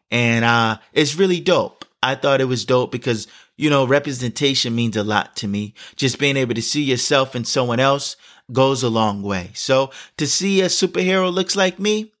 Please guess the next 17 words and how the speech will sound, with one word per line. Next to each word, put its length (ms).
hey, 340
it 140
makes 240
me 100
feel 180
like 180
I 100
could 160
be 140
a 40
superhero 640
too. 360
You 140
guys 340
check 300
it 80
out. 260